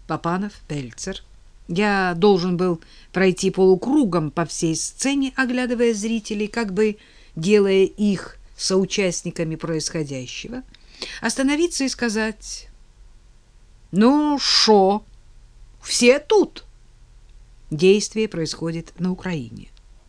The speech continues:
Смотрю в зал и вижу в первом ряду с огромным букетом нашу ночную знакомую.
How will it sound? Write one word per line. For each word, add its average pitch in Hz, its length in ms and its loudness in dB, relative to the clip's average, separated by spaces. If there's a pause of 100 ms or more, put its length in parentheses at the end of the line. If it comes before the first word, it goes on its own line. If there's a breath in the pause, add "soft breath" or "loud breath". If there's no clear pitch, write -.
(200)
Смотрю 233 320 -2
в 262 60 -4
зал 185 340 -2 (840 loud breath)
и 277 80 2
вижу 294 220 2
в - 60 -8
первом 208 320 -2
ряду 180 220 0
с 202 100 -6
огромным 277 920 0
букетом 233 720 -6 (720)
нашу 220 800 2
ночную 226 760 2
знакомую. 180 680 -2